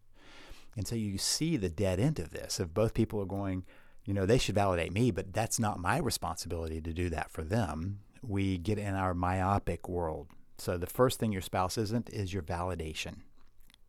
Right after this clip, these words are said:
The second thing your spouse isn't is your competition or your adversary. And I see this so often in marriages that are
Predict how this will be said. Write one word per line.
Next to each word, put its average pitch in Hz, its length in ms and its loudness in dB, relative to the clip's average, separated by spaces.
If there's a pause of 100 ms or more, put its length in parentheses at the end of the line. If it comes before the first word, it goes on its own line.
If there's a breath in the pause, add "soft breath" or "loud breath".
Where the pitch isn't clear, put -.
(840 loud breath)
The 127 80 4
second - 460 4
thing 92 160 2
your 87 100 0
spouse 82 400 -2
isn't 85 460 -6 (420 loud breath)
is 107 140 2
your 117 80 6
competition - 840 2 (680 loud breath)
or 104 260 8
your 95 320 6
adversary. 80 880 -2
And 101 160 -2
I 101 80 0
see 117 380 0
this 107 180 0
so 135 760 0 (100)
often 113 640 8
in 90 240 -2
marriages 92 640 2
that 92 180 0
are 85 340 0